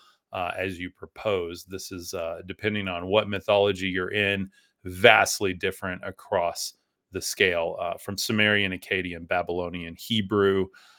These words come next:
um, Egyptian, uh, all kinds of different, uh, options when it comes to the power scale of divine beings. So,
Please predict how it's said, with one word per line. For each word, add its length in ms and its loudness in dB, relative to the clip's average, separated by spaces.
um, 340 -6
Egyptian, 840 6
uh, 160 4
all 260 6
kinds 460 2
of 100 -6
different, 560 -4
uh, 340 -2
options 800 -6
when 140 -8
it 100 -14
comes 280 -10
to 80 -20
the 100 -8
power 320 0
scale 400 -2
of 120 -6
divine 380 -6
beings. 420 -10
So, 300 -2